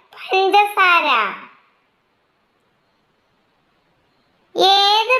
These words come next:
ഭക്ഷ്യവസ്തുവാണ് തലയ്ക്ക് തണുപ്പ് നൽകുന്നത്?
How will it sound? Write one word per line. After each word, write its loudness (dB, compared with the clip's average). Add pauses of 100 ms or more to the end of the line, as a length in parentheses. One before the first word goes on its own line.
ഭക്ഷ്യവസ്തുവാണ് 0 (220)
തലയ്ക്ക് 0 (140)
തണുപ്പ് -2
നൽകുന്നത്? 0